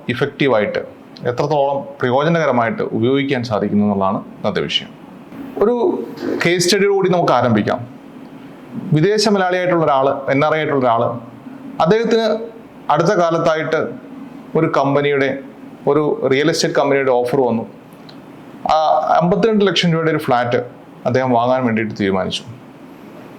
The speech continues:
അപ്പോ ഈ ഫ്ലാറ്റ് വാങ്ങിയിട്ട് അദ്ദേഹത്തിന് നിലവിൽ താമസിക്കുവാനൊരു വീടുണ്ട്, ദുബായ്, ഗൾഫ് രാജ്യങ്ങളിൽ ഒരു വീടുണ്ട്. അത് കൂടാതെയാണ് അദ്ദേഹത്തിന് ഇവിടെ ഒരു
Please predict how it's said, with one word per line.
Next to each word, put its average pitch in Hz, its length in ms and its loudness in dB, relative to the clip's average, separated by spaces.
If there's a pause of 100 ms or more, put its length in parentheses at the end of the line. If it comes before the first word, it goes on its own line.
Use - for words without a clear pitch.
(360)
അപ്പോ 190 120 2 (340)
ഈ - 20 2 (240)
ഫ്ലാറ്റ് 175 420 2
വാങ്ങിയിട്ട് 147 380 2 (760)
അദ്ദേഹത്തിന് 160 360 2
നിലവിൽ 160 260 4 (540)
താമസിക്കുവാനൊരു 151 760 2
വീടുണ്ട്, 151 300 0 (1500)
ദുബായ്, 170 280 2 (240)
ഗൾഫ് 170 280 0 (100)
രാജ്യങ്ങളിൽ 160 420 0 (160)
ഒരു 151 140 2
വീടുണ്ട്. 131 300 2 (640)
അത് 202 60 4 (100)
കൂടാതെയാണ് 202 520 2 (140)
അദ്ദേഹത്തിന് 160 340 0
ഇവിടെ 160 200 0
ഒരു 147 80 0